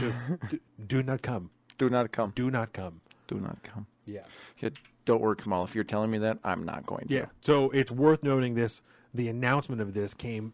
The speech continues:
Speaker 1: well, informal announcement
Speaker 2: Yeah.
Speaker 1: came days after the acquisition of Twitter by
Speaker 2: Yeah.
Speaker 1: Elon Musk.
Speaker 2: Yeah.
Speaker 1: And so there, it's, it's struggling to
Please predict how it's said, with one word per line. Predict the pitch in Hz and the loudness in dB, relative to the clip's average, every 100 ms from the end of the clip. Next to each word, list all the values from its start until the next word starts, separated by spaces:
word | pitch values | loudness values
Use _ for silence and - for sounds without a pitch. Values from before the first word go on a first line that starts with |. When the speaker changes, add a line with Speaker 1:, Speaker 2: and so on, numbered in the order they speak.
| - | -10
Speaker 1:
well, | 190 196 185 - - | -6 -2 -2 -4 -8
informal | - 156 143 131 131 123 | -2 -2 -2 -2 -2 -2
announcement | 113 113 117 127 | -2 -4 -2 0
Speaker 2:
Yeah. | 98 | 0
Speaker 1:
came | 101 123 113 - - - 117 | 0 -6 -6 -12 -20 -16 -4
days | 143 139 131 | -2 0 -2
after | 123 120 120 | 0 -2 -2
the | 107 110 | -4 -2
acquisition | 107 - 110 104 113 | -2 -2 -6 -6 -6
of | 98 | -8
Twitter | - 113 - | -6 -6 -4
by | 98 | -2
Speaker 2:
Yeah. | - 131 110 | 0 0 0
Speaker 1:
Elon | 131 110 | -4 -2
Musk. | 127 92 - - - | -4 -4 -10 -8 -4
Speaker 2:
Yeah. | 196 107 | -4 -4
Speaker 1:
And | 117 113 101 - - - - | -4 -4 -4 -12 -20 -20 -8
so | 127 113 98 | -4 -4 -2
there, | 117 117 110 | 0 0 -2
it's, | 117 120 - - | -2 -4 -6 -8
it's | 120 - - - - _ _ _ _ - | -6 -6 -8 -12 -20 _ _ _ _ -14
struggling | - - 127 135 147 135 123 117 110 110 - _ | -12 -6 -2 0 0 0 -2 -4 -6 -8 -12 _
to | - 123 107 98 98 | -4 0 0 0 -4